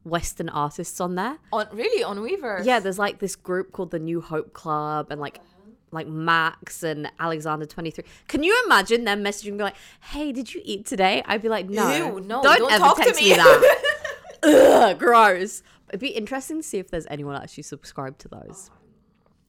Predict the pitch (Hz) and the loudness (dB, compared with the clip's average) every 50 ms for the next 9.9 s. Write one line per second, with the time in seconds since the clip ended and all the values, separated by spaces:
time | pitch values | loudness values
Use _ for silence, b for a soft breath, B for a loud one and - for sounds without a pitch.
0 | B B B B B B B B B - 247 208 269 302 330 311 - 285 233 226 | B B B B B B B B B -4 -2 0 2 2 2 2 0 -2 0 0
1 | 240 240 220 208 214 247 226 175 214 226 220 208 214 202 196 - - 185 170 160 | 2 2 2 0 0 0 0 0 -2 -2 0 0 2 0 0 0 0 -2 -2 -2
2 | 175 190 180 - 240 220 - - - - 269 294 302 285 - 320 247 233 - 233 | -4 -6 -6 -6 -8 -8 -10 -6 0 2 2 2 0 -2 -6 -8 -8 -6 -4 -4
3 | 208 202 185 180 175 165 165 165 - 156 156 151 151 156 - - 170 170 170 165 | -4 -2 -4 -4 -4 -4 -6 -6 -6 -6 -4 -4 -4 -4 -4 -6 -6 -6 -6 -6
4 | - - 190 185 180 175 170 - 165 160 151 - - _ _ - 160 165 160 160 | -6 -6 -6 -6 -6 -6 -6 -4 -4 -4 -4 -6 -8 _ _ -12 -8 -6 -6 -6
5 | - - - 156 151 156 147 147 143 143 143 135 143 - - - 175 156 151 151 | -6 -8 -8 -4 -2 -2 -2 0 -2 -2 -4 -6 -10 -14 -8 -6 -4 -4 -4 -6
6 | 147 139 135 147 147 143 143 147 143 143 - - - - 269 285 277 - 330 294 | -10 -10 -10 -8 -8 -8 -8 -10 -10 -10 -8 -8 -4 -2 -2 -2 -2 -2 -4 -4
7 | 220 190 233 247 254 - - - - 233 220 214 190 160 139 123 120 117 127 127 | -2 0 0 0 0 -2 -6 -6 -2 -2 0 0 0 0 0 -2 -4 -6 -10 -14
8 | 143 B B B B B B B B B - - 208 220 285 269 240 202 - 214 | -16 B B B B B B B B B -16 -10 -2 2 4 4 4 4 2 0
9 | 208 - - 277 294 277 - - 214 226 233 240 240 247 247 247 220 | -4 -2 -2 -2 -2 -2 -4 -6 -2 0 2 2 2 0 -4 -6 -8